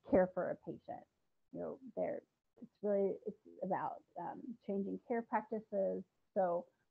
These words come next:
we wanna make sure that systematic reviews are quality and, um, are transparent and that they are not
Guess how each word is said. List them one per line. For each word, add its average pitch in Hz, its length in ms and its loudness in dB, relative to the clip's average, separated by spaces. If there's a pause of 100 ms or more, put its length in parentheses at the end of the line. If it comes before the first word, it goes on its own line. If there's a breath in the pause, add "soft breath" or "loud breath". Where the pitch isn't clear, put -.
we 208 80 4
wanna 226 220 4
make 202 280 0
sure 190 180 0
that 180 240 2 (720)
systematic 190 460 2
reviews 180 540 -2 (100)
are - 220 -8
quality 254 720 0
and, 175 380 -4 (200)
um, 156 380 -8 (100)
are 226 80 -8 (100)
transparent 196 680 -4
and 165 180 -8
that 170 200 -8
they 175 80 -8
are 170 160 -8
not - 280 -6